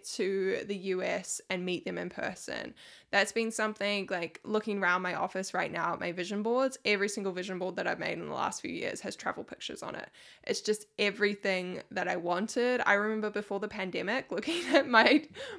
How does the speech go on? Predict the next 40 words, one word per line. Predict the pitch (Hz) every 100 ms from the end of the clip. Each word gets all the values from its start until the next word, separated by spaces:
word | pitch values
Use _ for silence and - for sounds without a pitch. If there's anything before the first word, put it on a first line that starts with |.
| -
my | 311
vision | 262 254 247 214
board | 208 202
that's | 214 214
actually | 190 -
on | 175
the | 180
floor | - 185 175
at | 160
the |
moment | 175 170 175 165 - - -
from, | - 190 180 170
um, | 160 165 165 190
twenty | 196 180 170
twenty, | 175 185 233 311
I | 285 -
have | 254 208
so | 220 185
many | 175
travel | 175 165 170
pictures. | - - - - -
Like, | 196 -
I | 202
was | 208
planning | 202 196 190 185
on | 185
going | 170 170 175
to | - 170 180 - - - -
Bali, | 196 202 226 233 226
obviously, | 202 208 202 208 214 196 190 190 -
in | 190
May, | 175 170 190 392 359 - _ -
but | 196
I | 175 185
was | 190
also | 180 196 185
planning | 202 175 175 170
a | 180
trip | - - 180 - - -
to, | 170 165 170 170 175